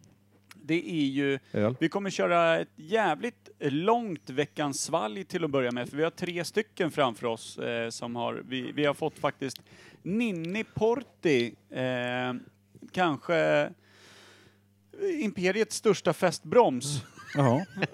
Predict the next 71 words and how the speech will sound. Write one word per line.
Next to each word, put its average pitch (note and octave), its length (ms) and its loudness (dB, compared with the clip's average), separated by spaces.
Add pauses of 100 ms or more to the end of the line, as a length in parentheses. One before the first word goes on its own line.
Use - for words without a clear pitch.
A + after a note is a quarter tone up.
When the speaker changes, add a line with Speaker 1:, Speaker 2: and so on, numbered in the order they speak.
(280)
Speaker 1:
Har F#3 180 4
levererat, F3 880 6
eh, B2+ 680 6
troligtvis G3 440 2
arsenik F#3 600 2
rakt C#3+ 320 4
in D3+ 120 6
i - 20 6
en C#3 60 6
Speaker 3:
Arsenik C#3+ 320 6
och D3+ 80 10
Speaker 1:
folierad C#3+ 280 12
Speaker 3:
en C3 60 8
råttgift, B2 500 6
tror F2 140 0
jag. A1+ 80 -4
Speaker 1:
Ja. C3+ 140 4
Speaker 2:
Kan F#3+ 120 8
inte G3 160 2
du F3+ 120 8
säga D3 360 4
vad C3+ 220 4
det B2+ 80 4
var A2+ 220 6
hon A2 200 0
sa? G2 320 2
Det A#2+ 160 2
var C3 160 4
någonting G2 360 -4
med F#2+ 100 -2
att - 80 -8
hon A2 100 -2
inte G2+ 160 -4
riktigt G2 160 -4
förstod G2 300 -4
vad G2 100 2
du G2 40 2
var F#2 120 0
på G#2 100 -8
väg F#2 220 0
idag E2 160 -6
när E2+ 60 -10
du E2+ 60 -10
skulle C3 200 2
Speaker 3:
Ja, C#3 100 8
Speaker 2:
in. C#3 60 4
Speaker 3:
jag C3 180 6
sa B2 120 2
att A2 80 -2
jag A2+ 120 2
skulle, A2 200 -2
ja, G#2+ 340 0
men A#2 360 -4
för A#2+ 80 0
jag A2 120 2
skulle A2 140 -4
skynda G2+ 280 0
mig F#2+ 140 0
lite F#2 160 -2
med F2 120 0
maten E2 400 -4
och E2 80 -8
hinna E2+ 200 -6
duscha D#2+ 320 -6
och D#2 60 -10
sånt D#2+ 180 -10
innan E2 100 -4
Speaker 1:
Mm. D#2+ 80 0
Speaker 3:
jag D#2+ 80 -6
ska F#2+ 100 -8
gå. A#2+ 260 -2